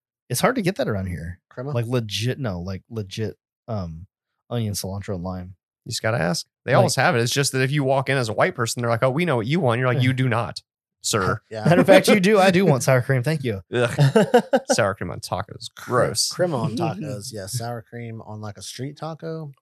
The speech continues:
Speaker 2: Oof.
Speaker 1: Oh yeah, bet on, bet on that.
Speaker 3: Nah.
Speaker 1: On, like, a Supreme taco though, you, like, you want sour cream.
Speaker 2: Nope, I don't get it with sour cream. Like, when I
Speaker 1: No?
Speaker 2: go to Taco Bell, I don't usually get sour cream.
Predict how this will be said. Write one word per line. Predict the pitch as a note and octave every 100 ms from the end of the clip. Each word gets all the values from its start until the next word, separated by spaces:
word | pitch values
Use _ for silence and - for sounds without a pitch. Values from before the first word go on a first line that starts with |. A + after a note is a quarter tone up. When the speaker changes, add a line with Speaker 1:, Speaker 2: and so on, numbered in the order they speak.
| F3+
Speaker 2:
Oof. | D3 - - _ _
Speaker 1:
Oh | G2
yeah, | F#2 D#2+
bet | D#2 E2
on, | D#2+ D#2
bet | E2+ E2
on | D#2+
that. | E2 _ _ _ _ _ _
Speaker 3:
Nah. | - G2 C#2 -
Speaker 1:
On, | E3 F#3
like, | F3
a |
Supreme | D3+ C#3 D3 C3
taco | F#2+ E2+ D#2
though, | D2+
you, | D#2+
like, | F2
you | A2
want | G2 -
sour | G1+ -
cream. | G1+ C3 _ _ _ -
Speaker 2:
Nope, | G#2 -
I | A2
don't | B2 G#2+
get | G#2+
it | F2
with | G2+ _
sour | - G#2 G#2
cream. | A2 A2
Like, | A2 A2
when | C3
I |
Speaker 1:
No? | D#3
Speaker 2:
go | E3+
to |
Taco | A#2+ A2+
Bell, | A#2 B2+ B2+ B2
I | A2
don't | G#2+ -
usually | G#2+ G2+ G2+
get | G2+
sour | - G2
cream. | G#2 G#2+